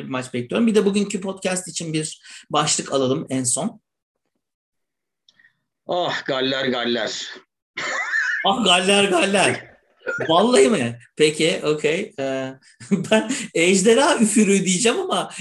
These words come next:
Speaker 1: e, bilmiyorum onun, e, şeyi var.
Speaker 2: <laughs> Ah, ya Rabbi.
Speaker 1: Yani o, hani a-, alev bile çıkarmak zorunda kalmadı. Bir üfledi, biz gittik yani. Dumandan, dumandan gittik yani.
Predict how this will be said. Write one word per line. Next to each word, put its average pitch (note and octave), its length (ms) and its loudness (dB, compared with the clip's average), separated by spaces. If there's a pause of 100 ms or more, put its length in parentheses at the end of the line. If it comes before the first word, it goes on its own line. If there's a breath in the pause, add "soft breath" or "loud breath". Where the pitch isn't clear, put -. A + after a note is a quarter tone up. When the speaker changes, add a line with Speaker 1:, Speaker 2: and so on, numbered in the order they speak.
(160 loud breath)
Speaker 1:
e, F3 340 0
bilmiyorum F#3+ 440 -2
onun, F3 400 -8
e, D#3 340 -4 (120)
şeyi D#3+ 180 0
var. F3 260 4
Speaker 2:
<laughs> - 60 -8 (4000 loud breath)
Ah, G3+ 800 -2 (600 loud breath)
ya C3 280 -2
Rabbi. B2 60 0
Speaker 1:
Yani F3 360 2
o, G3+ 140 2
hani F#3+ 240 2
a-, F#3 180 2
alev G#3+ 320 4
bile A3 180 2
çıkarmak A3 420 -2
zorunda G3+ 400 -2
kalmadı. F3+ 500 -2
Bir F#3+ 180 -10
üfledi, D#3+ 360 -6
biz D#3+ 160 -4
gittik D3+ 420 -8
yani. B2 300 -4
Dumandan, D3+ 640 0
dumandan D3+ 580 -4
gittik B2 360 -16
yani. A2 340 -8